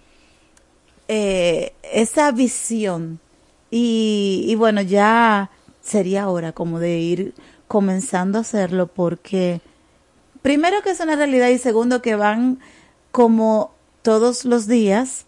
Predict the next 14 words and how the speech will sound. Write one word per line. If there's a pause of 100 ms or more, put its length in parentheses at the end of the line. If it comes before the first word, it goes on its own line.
por
la
situación
del
clima,
por
la
situación, (560)
eh, (400)
mm, (440)
medioambiental
que
estamos
viviendo,